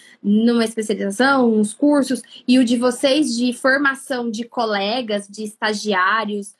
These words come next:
de pais, é, o quanto que isso é importante. E às vezes a gente acha assim,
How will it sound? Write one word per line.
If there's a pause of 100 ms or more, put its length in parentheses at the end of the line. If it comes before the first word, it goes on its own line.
(220)
de
pais, (400)
é,
o
quanto
que
isso
é
importante.
E
às
vezes
a
gente
acha
assim,